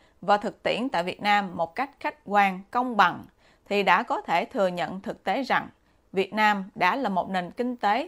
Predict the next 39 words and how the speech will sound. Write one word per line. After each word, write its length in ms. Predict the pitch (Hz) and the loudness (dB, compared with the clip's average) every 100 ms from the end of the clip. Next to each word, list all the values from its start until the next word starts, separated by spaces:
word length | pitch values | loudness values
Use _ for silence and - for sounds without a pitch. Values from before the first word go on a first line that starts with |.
| - | -6
thị 220 | 190 175 | -8 -8
trường 360 | - 190 185 196 _ _ | -2 0 0 -2 _ _
như 320 | 202 214 214 | -2 0 0
bảy 200 | - - | 0 -2
mươi 140 | 247 233 | 0 0
mốt 220 | 240 - | -2 -2
nền 240 | 185 170 | -4 -4
kinh 180 | 202 226 | -6 -4
tế 180 | 214 247 | -4 -4
khác 340 | 262 226 - | -2 -4 -4
đã 260 | - - 202 - | -6 -6 -8 -4
công 260 | 220 208 180 | -2 -2 -4
nhận. 220 | - - _ _ _ _ | -6 -6 _ _ _ _
Theo 280 | - 214 208 | 0 2 4
V 100 | 214 220 | 2 2
O 80 | 220 | 4
A, 200 | - 208 202 196 _ _ - | 4 2 0 -4 _ _ -6
ngay 220 | 240 269 | 0 0
sau 160 | 269 277 | 0 0
khi 220 | 277 269 | 0 2
Bộ 160 | 165 | 2
Thương 220 | 185 254 233 | 0 -2 0
mại 180 | 139 | -2
đưa 180 | 180 208 | 0 -2
ra 220 | 196 214 | 2 2
kết 200 | 202 - | 2 -4
luận 300 | 202 175 165 - _ | 0 0 -2 -12 _
bác 220 | - 370 - | 2 2 4
bỏ 220 | 175 240 | 4 4
yêu 120 | 285 | 0
cầu 260 | 262 196 165 | 0 2 2
cấp 180 | - 262 | 0 -6
quy 140 | 208 202 | -4 -2
chế 220 | 220 269 | 0 -2
thị 180 | - 170 | -4 -6
trường 320 | 202 175 151 | -2 -2 -2
của 100 | - | -8
Việt 200 | 156 - | -8 0
Nam, 320 | 202 190 | 2 2